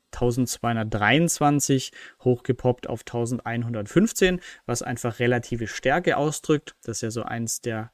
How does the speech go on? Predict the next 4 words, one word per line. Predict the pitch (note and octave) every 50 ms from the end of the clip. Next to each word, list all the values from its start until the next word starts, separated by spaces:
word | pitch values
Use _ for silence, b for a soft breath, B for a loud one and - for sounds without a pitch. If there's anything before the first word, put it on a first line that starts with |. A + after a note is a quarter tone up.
| _ -
Kernbewertungskriterien | - - - B2+ C3+ C#3+ C#3+ C#3+ - _ - - A#2+ A#2 A#2+ B2 - D#3 D3 - - - C#3 B2+ - - C3 C3 C3 B2+ B2
von | - - A#2
Monarada. | A#2 C#3+ F#3 G#3 F#3+ F#3+ F3+ F3+ F3 F3 F3 B B B B B B B B B B B
Also, | C3+ D3 C3 C3 A2+